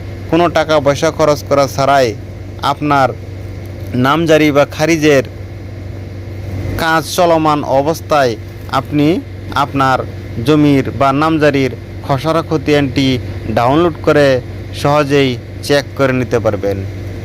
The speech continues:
ভিউয়ার্স, ভিডিওটি যদি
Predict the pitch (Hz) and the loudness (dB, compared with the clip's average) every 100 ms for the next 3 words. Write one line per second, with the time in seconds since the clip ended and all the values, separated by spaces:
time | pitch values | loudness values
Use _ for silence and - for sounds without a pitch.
0 | - - - - 104 147 180 190 180 - | -10 -8 -8 -2 2 4 4 2 -2 -14
1 | - - - - - - - - - - | -16 -16 -16 -16 -16 -16 -14 -14 -14 -12
2 | - 120 156 170 170 202 185 175 185 | -2 2 4 6 4 2 0 2 4